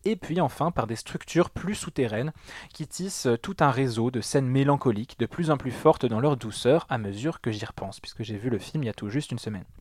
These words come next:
La question donc des parents comme inconnus, amorçant celle des secrets de famille, ou bien des mots qu'on n'a pas ou pas assez prononcés font partie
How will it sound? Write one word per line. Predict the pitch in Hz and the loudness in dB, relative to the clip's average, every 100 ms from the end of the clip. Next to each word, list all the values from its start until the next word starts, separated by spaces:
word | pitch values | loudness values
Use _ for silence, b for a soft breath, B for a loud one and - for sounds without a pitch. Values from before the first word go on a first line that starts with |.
| - - - - _ _ - | -20 -20 -20 -20 _ _ -6
La | 127 | -4
question | - 110 - 135 | -4 -8 -4 -2
donc | 117 107 | -2 -4
des | 104 | 0
parents | 127 117 123 | 4 4 4
comme | 117 107 | -2 -2
inconnus, | 139 - 117 113 175 B B B | -4 0 0 0 -2 B B B
amorçant | - 120 120 - 117 | -2 0 0 0 -4
celle | - 123 | 0 0
des | 110 | 0
secrets | - 120 120 | -6 -4 -4
de | - | 2
famille, | 123 113 151 B B B | 2 2 -2 B B B
ou | 131 | -2
bien | 127 160 | 4 6
des | 135 131 | 6 2
mots | 151 | 2
qu'on | - 123 | 0 0
n'a | 113 | 2
pas | 127 147 - | 6 6 4
ou | 120 | 2
pas | 143 127 | 4 4
assez | 113 147 | 2 0
prononcés | - 113 107 - 147 | 0 -4 -4 -2 -2
font | 165 - 170 | -2 -4 -2
partie | 131 - - 127 | -2 -2 -6 -10